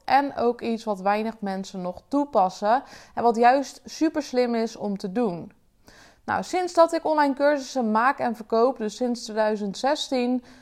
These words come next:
eh, gebruik ik dit geheime wapen al. En dit geheime wapen heeft ervoor gezorgd dat ik altijd weet, eh,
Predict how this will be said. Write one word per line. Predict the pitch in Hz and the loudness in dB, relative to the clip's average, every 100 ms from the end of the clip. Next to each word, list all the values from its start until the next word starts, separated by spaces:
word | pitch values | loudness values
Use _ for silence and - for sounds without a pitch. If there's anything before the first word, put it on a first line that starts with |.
| - | -10
eh, | - 214 208 | -4 0 0
gebruik | - 208 214 277 311 | -2 0 4 4 4
ik | 285 247 | 2 2
dit | 233 226 | 0 -2
geheime | - 214 214 208 185 | -2 0 2 0 0
wapen | 190 233 285 262 | 4 4 4 4
al. | 226 220 233 247 - - - | 6 6 4 0 -8 -20 -6
En | 220 220 | -2 0
dit | 269 | 0
geheime | 294 277 285 254 | 2 4 4 4
wapen | 247 311 311 | 6 4 4
heeft | 262 294 | 0 -2
ervoor | 294 269 269 | -4 -4 -4
gezorgd | 247 226 247 240 247 - | -4 2 4 4 0 -6
dat | - - | -4 -4
ik | 233 | 0
altijd | - 269 294 220 | 2 4 2 0
weet, | 214 220 240 - - - | 0 0 0 -4 -16 -8
eh, | 208 | -4